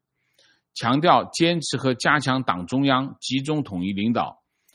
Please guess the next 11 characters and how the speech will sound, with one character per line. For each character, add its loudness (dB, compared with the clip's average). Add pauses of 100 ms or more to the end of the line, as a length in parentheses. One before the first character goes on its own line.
(240)
坚 -2
持 -4
用 0
党 -2
的 0
创 -2
新 -2
理 -4
论 -4 (460)
统 -8
一 -6